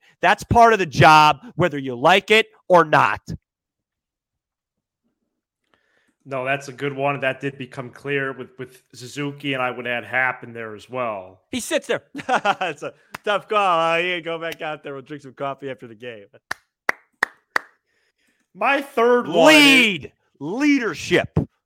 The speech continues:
Speaker 2: Well, that's where my third one lies, although this is maybe a little bit of a reach, and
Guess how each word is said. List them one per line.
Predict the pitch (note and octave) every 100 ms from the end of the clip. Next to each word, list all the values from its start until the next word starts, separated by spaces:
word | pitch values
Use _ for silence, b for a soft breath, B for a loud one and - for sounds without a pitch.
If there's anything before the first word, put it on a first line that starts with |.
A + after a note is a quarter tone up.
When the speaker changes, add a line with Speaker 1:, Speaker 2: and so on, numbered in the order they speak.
| _
Speaker 2:
Well, | D#3 D#3+ D#3+ D3+
that's | F#3 G3 -
where | F3+
my | D#3 D#3+
third | D3+ - E3 D3
one | D3 C#3 B2
lies, | C#3 C#3 C3 A#2 G#2 C#3
although | C3 D3+ D3
this | F#3+ G#3 A3+
is | D3
maybe | D#3 F3+ F#3 E3+
a |
little | D3 D#3 D3
bit | D#3
of | C#3 B2+
a |
reach, | B2 C#3 C#3 D#3+ D3 C#3+
and | A#2+ A2+